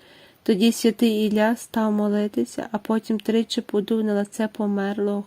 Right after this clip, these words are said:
хлопця і воскресив його, і живого здорового віддав матері, сказавши: «Дивися, син твій живий». Жінка ж відповіла пророкові: «Тепер я знаю, що ти чоловік Божий,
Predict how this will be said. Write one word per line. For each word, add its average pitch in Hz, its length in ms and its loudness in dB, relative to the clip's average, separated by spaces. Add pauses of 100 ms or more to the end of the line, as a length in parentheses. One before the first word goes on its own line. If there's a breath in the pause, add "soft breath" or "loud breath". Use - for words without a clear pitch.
хлопця 208 480 -6 (540 soft breath)
і 220 100 2
воскресив 214 760 -2
його, 196 340 -4 (380 soft breath)
і 214 120 2
живого 226 500 0
здорового 226 500 0
віддав 214 440 -2
матері, 208 500 -4
сказавши: 208 800 -6 (600 loud breath)
«Дивися, 240 560 4
син 277 340 0
твій 247 280 0
живий». 208 560 -2 (760 soft breath)
Жінка 240 480 4
ж 233 120 2
відповіла 233 600 2
пророкові: 220 720 -2 (320 soft breath)
«Тепер 233 360 2
я 240 200 4
знаю, 208 500 0
що 202 200 -4
ти 240 280 -2
чоловік 226 460 0 (100)
Божий, 208 500 -2